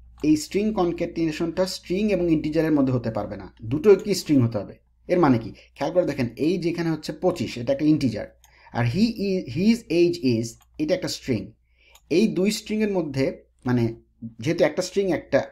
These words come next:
ইন্টিজার, এটাকে কনক্যাটিনেট করা সম্ভব না, দুটো একই টাইপ হতে হবে। তাহলে উপায় কি? উপায় হচ্ছে এটাকে স্ট্রিংয়ে কনভার্ট করতে হবে, এই ইন্টিজারটাকে স্ট্রিংয়ে কনভার্ট করতে হবে, এবং সেটা করার উপায় হচ্ছে এসটিআর, এই ফাংশনটা কল করা।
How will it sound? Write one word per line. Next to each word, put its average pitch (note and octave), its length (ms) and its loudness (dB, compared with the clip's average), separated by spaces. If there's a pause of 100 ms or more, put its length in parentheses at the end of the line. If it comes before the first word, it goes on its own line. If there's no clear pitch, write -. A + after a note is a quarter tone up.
ইন্টিজার, D#3 540 0
এটাকে D3 300 -6
কনক্যাটিনেট D3 600 -2
করা B2+ 200 0
সম্ভব A#2 380 0
না, - 200 -14 (280)
দুটো C3+ 160 -2 (100)
একই D3+ 220 -2
টাইপ C3+ 260 0
হতে A#2 160 -6
হবে। F#2 220 -10 (680)
তাহলে D#3 280 2
উপায় F3 260 2
কি? A3+ 220 -4 (340)
উপায় E3 200 -4
হচ্ছে D#3+ 220 -4
এটাকে C#3 220 -6
স্ট্রিংয়ে D3+ 400 0
কনভার্ট C#3 380 2
করতে A2+ 240 -8
হবে, F#2+ 140 -8
এই A#2+ 280 -2
ইন্টিজারটাকে D#3 600 -2
স্ট্রিংয়ে C3+ 520 -2 (180)
কনভার্ট B2+ 340 0
করতে - 260 -8
হবে, A#2 180 -2
এবং C3+ 200 -4
সেটা B2 200 -4
করার A#2+ 200 -4
উপায় B2 220 -2
হচ্ছে - 300 -10
এসটিআর, B2+ 720 -4 (440)
এই D3+ 420 0 (460)
ফাংশনটা C3 420 0
কল G#2 160 -4
করা। - 280 -10